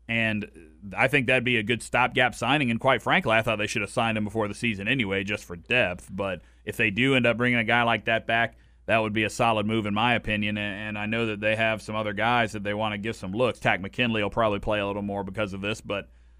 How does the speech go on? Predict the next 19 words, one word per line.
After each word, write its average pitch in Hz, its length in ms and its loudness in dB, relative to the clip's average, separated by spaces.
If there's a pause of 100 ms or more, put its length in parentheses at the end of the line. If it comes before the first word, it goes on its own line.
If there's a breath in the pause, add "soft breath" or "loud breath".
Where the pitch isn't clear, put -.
(120)
still, 135 300 4
I, 104 380 2
I 113 60 0
think 127 200 0
that 104 120 -2
Vic 107 220 0
Beasley's 110 420 -2
injury, 104 580 -2
especially 110 560 -2
the 98 220 -8
motor 117 380 2
that 104 140 -4
that 107 200 0
guy 110 160 0
has 101 100 -6
played 117 240 0
with 104 260 -4
the 95 220 -14
past, 117 360 2